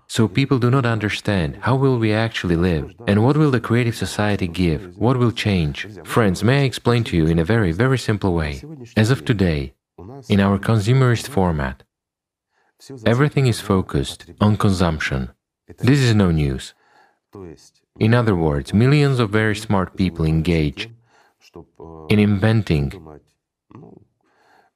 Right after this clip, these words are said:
a little change in a car in order to shove it at you.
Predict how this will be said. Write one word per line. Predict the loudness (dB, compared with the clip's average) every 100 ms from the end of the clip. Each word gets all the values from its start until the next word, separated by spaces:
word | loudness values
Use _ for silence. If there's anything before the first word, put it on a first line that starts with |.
| -20 0
a | 2
little | 4 2
change | 0 2 2 2 -2 -8 -16 _ _ _ _ -20 -20 -20 -20 -20 -18 -2
in | 2
a | 2
car | 2 0 2 2
in | 2
order | 2 2 0
to | 0
shove | 0 0 0
it | 0
at | -2
you. | -2 -4 -6